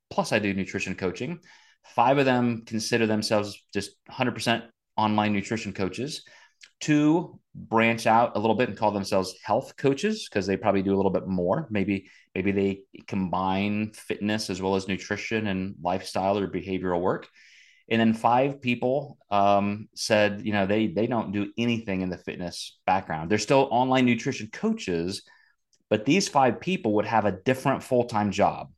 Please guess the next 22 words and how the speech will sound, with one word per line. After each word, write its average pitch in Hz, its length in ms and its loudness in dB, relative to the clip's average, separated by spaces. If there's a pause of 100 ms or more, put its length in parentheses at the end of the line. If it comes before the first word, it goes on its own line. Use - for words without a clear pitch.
(380)
Like, 95 140 -4
"I'm 113 160 2
a 95 80 4
banker 113 500 0
by 110 260 4
day 110 340 2
or 87 80 -2
a 82 40 -4
school 110 360 -2
teacher 110 500 0
or 95 200 2
an 95 180 -2
engineer, 104 880 0 (400)
but 98 240 2
I 98 240 4
love 101 440 2
this 110 360 0
industry. 104 520 -2
I 90 80 2
love 98 300 2
this 101 220 -4
sport. 107 560 0